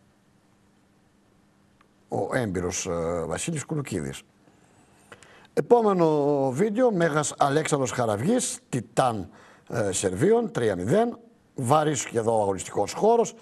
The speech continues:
από τις βροχές των προηγούμενων ημερών. Τρία μηδέν, είχε Χαραυγή τον Τιτάν. Εδώ ένα σουτ στο οκτώ του Ναθαναηλίδη, αποκρούει ο Γκόγκος.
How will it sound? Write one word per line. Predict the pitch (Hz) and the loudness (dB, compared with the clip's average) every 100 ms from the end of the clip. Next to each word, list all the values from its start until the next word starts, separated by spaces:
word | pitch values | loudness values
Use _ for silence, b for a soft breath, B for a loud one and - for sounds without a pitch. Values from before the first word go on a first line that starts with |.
| B B | B B
από | 135 | -2
τις | 127 117 | -2 0
βροχές | 117 113 117 104 | 0 0 -2 -2
των | 101 | -2
προηγούμενων | 104 101 98 98 98 | 0 0 -2 -2 0
ημερών. | 110 196 233 196 B B B B B B _ _ _ _ _ | 2 2 2 0 B B B B B B _ _ _ _ _
Τρία | 208 175 | 4 4
μηδέν, | 123 113 160 208 202 - - _ _ _ _ _ _ _ _ _ _ _ _ _ _ _ _ _ _ _ | 2 2 4 2 -2 -6 -20 _ _ _ _ _ _ _ _ _ _ _ _ _ _ _ _ _ _ _
είχε | - 120 113 101 87 78 76 - - - | -4 -2 -2 -2 -4 -8 -12 -16 -20 -6
Χαραυγή | - 95 95 147 208 | -2 -2 0 0 -2
τον | - - 143 | 0 0 0
Τιτάν. | 113 117 - 120 87 | -2 -2 2 0 0
Εδώ | 80 123 | -2 0
ένα | 131 113 | 0 0
σουτ | - 190 226 - B B B | 0 2 0 -4 B B B
στο | - 127 | -2 0
οκτώ | 110 - 143 | 0 -2 -2
του | 131 | 0
Ναθαναηλίδη, | 120 110 107 101 107 190 202 | -2 0 0 0 0 2 2
αποκρούει | 131 101 147 | 0 -4 0
ο | 185 | 0
Γκόγκος. | 170 214 107 82 - | 4 2 2 -8 -10